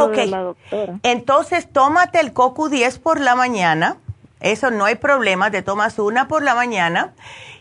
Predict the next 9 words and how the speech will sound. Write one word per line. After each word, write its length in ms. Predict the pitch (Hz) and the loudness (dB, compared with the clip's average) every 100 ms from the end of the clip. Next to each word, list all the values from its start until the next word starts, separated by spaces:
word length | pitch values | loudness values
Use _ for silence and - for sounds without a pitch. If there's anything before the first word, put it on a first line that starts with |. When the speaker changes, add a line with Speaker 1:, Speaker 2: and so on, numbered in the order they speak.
| _ | _
Speaker 2:
Eh, 460 | - 247 240 240 233 - 196 - | 0 2 4 2 -2 -8 -10 -2
a 160 | 165 208 | 2 2
ver 280 | 233 262 269 | 2 0 0
qué 100 | 294 | -2
más 340 | 240 240 - | 2 2 0
te 80 | - | -4
estoy 260 | 254 254 247 | -6 -4 -4
mirando 500 | 240 214 208 220 214 | -4 0 0 2 -2
aquí. 420 | 190 202 180 170 | -4 -4 -6 -8